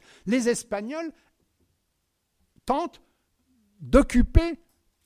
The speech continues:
ce que l'on appelait à l'origine la Einflusszone, et non pas, euh, la, la, la zone d'occupation, hein, mais ils essaient d'occuper le Rif et la région Djellaba, euh, Djebala, pardon, pas Djellaba,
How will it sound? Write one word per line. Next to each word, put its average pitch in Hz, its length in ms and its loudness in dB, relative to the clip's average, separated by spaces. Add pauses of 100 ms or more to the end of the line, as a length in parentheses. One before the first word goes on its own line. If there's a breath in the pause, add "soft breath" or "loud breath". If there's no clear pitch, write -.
(140)
ce - 100 -16
que 202 100 0
l'on 208 180 0
appelait 208 260 -4
à 208 40 -2
l'origine 180 460 -6
la 147 220 -6
Einflusszone, 190 1040 -8 (200)
et 120 80 -14
non 127 140 -14
pas, 127 420 -12
euh, 113 260 -20 (300)
la, 113 120 -20
la, 101 200 -20
la 110 180 -20
zone 143 220 -6
d'occupation, 160 720 -10
hein, 214 80 -12 (280 soft breath)
mais 196 160 -4
ils 196 200 -4
essaient 220 200 -4
d'occuper 233 520 -14 (160)
le 175 120 -4
Rif 208 380 -12 (440)
et 180 160 -4
la 165 160 -2
région 180 460 -6 (360 soft breath)
Djellaba, 139 580 -4 (340 soft breath)
euh, 135 340 -16
Djebala, 135 380 -4
pardon, - 220 -10
pas - 180 -20
Djellaba, 151 360 -18